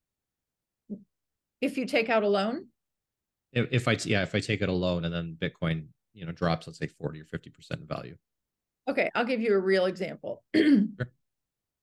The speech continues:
Speaker 1: So if you buy Bitcoin, um, it, it doesn't really matter where you've bought it. Let's just say if you're taking out a loan, um, and you're taking it out and Bitcoin's trading,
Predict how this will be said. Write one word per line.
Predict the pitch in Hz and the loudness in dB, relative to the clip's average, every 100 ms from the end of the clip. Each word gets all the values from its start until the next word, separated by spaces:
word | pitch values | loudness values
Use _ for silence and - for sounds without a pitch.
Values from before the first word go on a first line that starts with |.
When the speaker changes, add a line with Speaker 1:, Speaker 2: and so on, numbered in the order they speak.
| _ | _
Speaker 1:
So | - 247 196 190 190 - _ - | 0 4 6 4 0 -14 _ -4
if | 233 | -2
you | 240 285 | 0 0
buy | 285 254 | 2 2
Bitcoin, | 208 214 - 202 190 190 185 196 | 0 -2 -2 -6 -4 -4 -6 -8
um, | 196 180 180 190 196 196 _ _ _ _ _ _ _ _ | -8 -6 -6 -8 -8 -10 _ _ _ _ _ _ _ _
it, | 269 262 | -2 -2
it | 311 | 2
doesn't | 359 415 - | 2 2 2
really | 247 208 | 4 4
matter | 208 208 202 | 2 2 2
where | 190 190 | 2 0
you've | 185 180 - | -2 -6 -4
bought | 170 170 196 | -2 -2 0
it. | - - | -2 -2
Let's | - 240 | -2 -2
just | 262 254 | -2 0
say | 202 | 0
if | 214 | 2
you're | 269 | -2
taking | 277 294 269 226 | 0 -2 0 0
out | 185 175 | 0 -2
a | |
loan, | 175 175 170 170 170 170 _ _ - | -2 -4 -4 -6 -10 -12 _ _ -6
um, | 196 185 175 175 175 196 | -2 -2 -2 -6 -6 -6
and | 208 202 | -2 0
you're | 190 | 0
taking | 190 233 226 208 | 0 -2 0 0
it | 196 | -2
out | 185 175 - | -2 -4 -4
and | 196 190 | -2 -2
Bitcoin's | 196 - 185 - | -4 -2 -4 -4
trading, | - 190 180 175 170 | -2 0 0 -4 -8